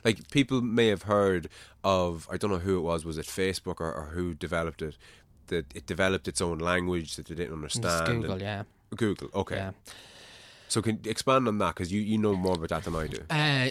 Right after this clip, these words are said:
Speaker 2: you know, this was part of the Google Translate team or project, where obviously they translate things. And the original old way of translating from, let's say, Spanish to French was to have a base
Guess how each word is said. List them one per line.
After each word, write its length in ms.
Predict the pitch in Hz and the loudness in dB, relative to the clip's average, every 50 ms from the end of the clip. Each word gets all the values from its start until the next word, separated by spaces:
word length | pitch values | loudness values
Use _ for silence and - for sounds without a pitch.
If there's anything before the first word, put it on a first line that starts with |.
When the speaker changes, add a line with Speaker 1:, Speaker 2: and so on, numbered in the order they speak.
| - - | -2 0
Speaker 2:
you 100 | - 175 | 2 4
know, 160 | 175 151 135 | 6 6 4
this 380 | 120 - 147 139 160 156 - 147 | 4 2 2 2 2 2 2 2
was 180 | 131 127 - | 0 0 0
part 240 | - 147 147 139 107 | 2 4 4 4 4
of 80 | 127 110 | 2 0
the 80 | - | -2
Google 300 | 110 - 127 117 117 104 | -2 0 0 0 0 -2
Translate 680 | - - 123 117 113 - 107 98 92 - - - - - | -2 -2 -2 -2 -2 -2 -2 -4 -4 -2 -4 -4 -4 -4
team 340 | - - 123 120 113 107 101 | -4 -4 -2 -2 -2 -2 -4
or 80 | 92 - | -4 -4
project, 640 | - - 98 92 - 73 - - - - - - | -2 -2 -2 -2 -4 -6 -8 -6 -6 -6 -6 -4
where 360 | 120 120 113 107 104 101 - - | -2 0 2 2 2 2 2 0
obviously 220 | 110 104 - 107 | -2 -4 -4 -4
they 120 | 95 98 | -4 -4
translate 460 | - - 120 120 120 110 - 92 - - | -2 0 0 -2 0 -2 -4 -6 -8 -6
things. 400 | - 98 85 78 - - - - - | -6 -6 -6 -6 -4 -4 -6 -4 -2
And 280 | - 120 110 107 104 101 | -2 -2 -2 -2 -4 -4
the 320 | 120 117 110 104 104 - - | -2 -2 -2 -2 -4 -4 -4
original 460 | 127 113 123 127 117 139 160 185 - | -2 -2 -2 -2 0 2 2 2 2
old 180 | - 120 117 113 | 0 0 -2 0
way 140 | 123 127 135 | 0 0 0
of 100 | 135 - | -2 -2
translating 540 | - 127 113 107 - 101 104 - 127 143 | -2 -4 -2 -2 -2 -4 -4 -2 -4 -4
from, 500 | - - - 117 110 110 110 110 104 101 - - - | -4 -4 -2 -2 -2 -2 -2 -4 -6 -8 -10 -10 -6
let's 240 | - 120 110 - - | -2 -2 -2 -2 -4
say, 480 | - - 123 120 117 117 113 107 104 95 - _ _ _ _ _ _ _ - - - - - - - - | -4 -2 0 0 0 0 -2 -4 -6 -8 -10 _ _ _ _ _ _ _ -12 -12 -12 -16 -20 -20 -8 -4
Spanish 580 | - - - 147 135 131 143 147 - - - - | -2 2 4 4 4 4 4 2 2 0 0 -2
to 100 | - 143 | -2 -4
French 540 | - - - 85 101 135 - - - - - _ _ _ _ - | -2 -2 -2 -2 -2 -2 -4 -4 -4 -6 -8 _ _ _ _ -4
was 180 | 135 127 - - | -2 -2 -2 0
to 60 | - | 0
have 140 | - 123 123 | 0 0 0
a 60 | 113 | 0
base 580 | - - 127 117 110 - - - - - - | -2 -2 -2 -2 0 0 0 0 0 0 -2